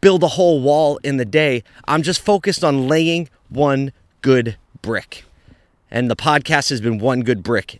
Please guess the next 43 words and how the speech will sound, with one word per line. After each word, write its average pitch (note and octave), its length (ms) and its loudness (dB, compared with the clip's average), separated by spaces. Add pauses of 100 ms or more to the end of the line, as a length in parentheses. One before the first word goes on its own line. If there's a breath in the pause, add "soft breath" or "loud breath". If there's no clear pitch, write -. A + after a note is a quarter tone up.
every A2+ 240 -2
week. A2 280 -4
Shoveling C3+ 480 -2
has A2+ 120 -6
been A2+ 180 -4
one C3 180 -2
good G#2+ 220 -4
brick A2+ 340 -6
today. A2 420 -6 (220 loud breath)
And D3+ 100 -2
you G#3 80 0
know C#4 80 0
why D4 220 2
I C#4 100 0
showed A#3 280 -2
up? A3 180 -8
You G#3 80 -2
know A#3 120 4
why C#4 160 2
I C4 60 -2
came A3+ 240 0
into G#3+ 120 -4
the F#3+ 140 -4
office? E3+ 360 -4 (180 soft breath)
You D#3 120 0
know G3+ 100 6
why B3 220 4
I G3 100 2
didn't G3+ 260 2
even F#3 220 -2
check - 400 -2
the D3+ 140 -2
weather C3+ 460 0 (400 soft breath)
and D#3+ 140 -2
I D3 120 0
came D3+ 260 0
in? D3+ 240 -2 (960)
Because F#3+ 320 -4
it's - 180 -8
just G3+ 300 -4
what D#3+ 140 -2
I B2 120 -4
do. G2 440 -2